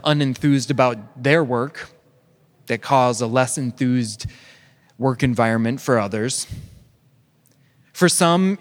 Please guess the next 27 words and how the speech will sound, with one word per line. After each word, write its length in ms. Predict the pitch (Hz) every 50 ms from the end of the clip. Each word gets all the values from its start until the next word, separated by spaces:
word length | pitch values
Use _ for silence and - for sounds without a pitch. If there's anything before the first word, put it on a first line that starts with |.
| -
it's 400 | 165 156 156 156 - - - -
the 160 | - - 160
commute. 400 | - - 170 160 151 151 151 165 - - _ _ _ _
For 240 | - - 185 180 -
others, 720 | 160 165 156 165 165 165 165 165 151 - - - - - _ _ -
it's 160 | 156 139 -
the 100 | - 156
compensation, 1000 | - - 156 151 143 - 160 147 - - 143 143 131 - - 139 139 143 143 139 - - - - - - - - _ _ _ _ _ _ -
the 260 | 123 147 160 151 147
overworked 640 | - 175 180 180 156 185 175 156 170 180 170 - - -
hours, 560 | 147 151 151 147 151 151 160 160 165 156 -
and 360 | - - 151 151 151 156 143 127 - _
the 80 | - 156
lack 340 | 139 139 135 135 143 139 -
of 180 | 147 131 -
pay. 340 | - 147 143 131 127 127 135 151 156 147 - _ _ _ _ _ _ _ _ _ _ _ _ _ _ _ _ _ - - -
For 200 | - 185 185 180
others, 480 | 170 180 185 208 196 190 190 175 151 -
it's 360 | 175 175 160 - - - -
today 600 | - - - 165 151 127 170 180 175 170 170 170
the 240 | 170 151 143 151 151
stress 500 | - - - - 175 170 170 175 - -
of 560 | 165 147 156 151 147 143 - - - 226 196
working 440 | - 143 170 175 165 - 196 170 170
at 160 | 165 151 143
home 460 | 127 139 175 180 160 151 156 160 170 180
and 280 | 147 156 151 147 147